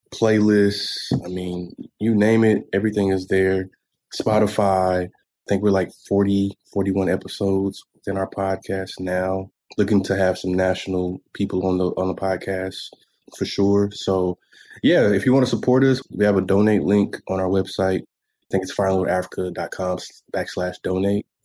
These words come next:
And it is a Tulsa Community Foundation fund that we set up. It's a hip hop educational fund where those funds will go towards a fund where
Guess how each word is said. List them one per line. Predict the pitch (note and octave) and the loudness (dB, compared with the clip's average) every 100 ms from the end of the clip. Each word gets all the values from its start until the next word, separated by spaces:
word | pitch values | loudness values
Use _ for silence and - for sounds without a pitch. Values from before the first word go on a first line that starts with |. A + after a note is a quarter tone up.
| F2+ F2+ | -10 -6
And | F2 F2 - - | -6 -6 -10 -4
it | F#2 | 0
is | F#2 F#2 - | 0 0 -4
a | F#2 F2+ F2 - _ _ _ - | -2 -2 -4 -8 _ _ _ -2
Tulsa | G#2 G#2+ | 0 0
Community | - G2+ G#2 G2 | -2 2 2 2
Foundation | G2+ G2+ G2 G2 - F#2+ | 0 0 0 -2 -4 -10
fund | - G2 A2 C3 C#3 C#3 - | -4 0 0 0 -2 -6 -8
that | E2+ | -6
we | G2 | -6
set | - F#2+ | -4 -2
up. | A#2+ - _ | -2 -2 _
It's | - | -16
a | - | -4
hip | G#2 | -2
hop | G#2 F#2 | 0 0
educational | G2 - G2 G2+ G2 | 0 0 -2 -2 -4
fund | F#2+ G2 G2+ - _ _ _ _ _ | -2 0 -2 -6 _ _ _ _ _
where | - F#2+ F#2 F2+ | -2 0 2 0
those | F2 F#2 G2 G2 | 2 2 2 0
funds | - F#2+ F#2+ | -2 0 0
will | F#2+ | -2
go | F2+ F#2 F2+ F2+ F2+ _ _ _ - _ _ _ | -2 -2 -2 -2 -6 _ _ _ -20 _ _ _
towards | - C3 A#2+ | 2 4 4
a | |
fund | - A#2 A#2 G2+ | 2 2 4 4
where | G2+ F#2+ F#2+ | 6 6 2